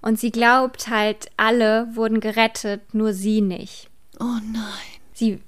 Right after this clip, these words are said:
Speaker 1: sie versteht, dass ihre Chancen, da lebend rauszukommen, sehr schlecht stehen, aber sie gibt nicht auf. Sie spricht sich selber Mut zu,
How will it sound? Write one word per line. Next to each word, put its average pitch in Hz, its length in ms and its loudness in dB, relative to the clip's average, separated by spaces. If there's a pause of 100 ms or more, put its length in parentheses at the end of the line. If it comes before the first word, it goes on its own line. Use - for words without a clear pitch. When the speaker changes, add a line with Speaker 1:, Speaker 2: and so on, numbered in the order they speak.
Speaker 1:
sie 220 140 0
versteht, 247 580 0
dass 269 140 -2
ihre 233 200 0
Chancen, 233 720 0
da 214 100 -4
lebend 240 440 -2
rauszukommen, 226 720 -2
sehr 233 320 0
schlecht 226 480 -6
stehen, 190 280 -4
aber 208 240 -2
sie 196 140 -6
gibt - 520 -2 (100)
nicht 202 340 -4
auf. 185 280 -2 (300)
Sie - 160 -6
spricht - 460 -4
sich 208 160 -6
selber 262 480 4
Mut 247 400 0
zu, 254 420 -4